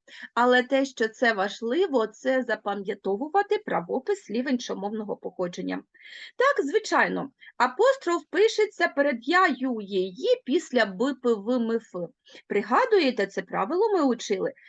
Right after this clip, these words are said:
в п'ятому класі. Але якщо йдеться мова про слова іншомовного походження,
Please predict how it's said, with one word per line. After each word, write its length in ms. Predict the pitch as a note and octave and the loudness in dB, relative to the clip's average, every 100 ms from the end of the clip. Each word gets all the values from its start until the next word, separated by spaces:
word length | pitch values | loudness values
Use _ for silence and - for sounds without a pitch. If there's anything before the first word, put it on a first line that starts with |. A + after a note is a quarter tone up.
| _ _ | _ _
в 20 | |
п'ятому 500 | - G#4 G4 G#4 G#4 | 2 4 4 2 0
класі. 480 | - C4 G3 - - _ _ - - | 0 0 0 -4 -20 _ _ -18 0
Але 360 | A#3 C4 A#3 | 4 4 4
якщо 340 | F3 C4+ - B3 | 2 0 -4 -4
йдеться 460 | B3 B3 A3+ - | 2 0 0 -2
мова 280 | G#3 A#3 G#3 | -2 -2 -2
про 200 | G3 G3+ | -4 -6
слова 360 | G#3 A#3+ A#3+ A3 | -6 -4 0 2
іншомовного 760 | G3+ G3 A3 A3+ G#3+ G3+ G3+ | 2 -2 -6 -4 -4 -4 -8
походження, 680 | - G3 F#4 B4 C#4 G3+ F#3 | -10 -2 2 4 4 2 -2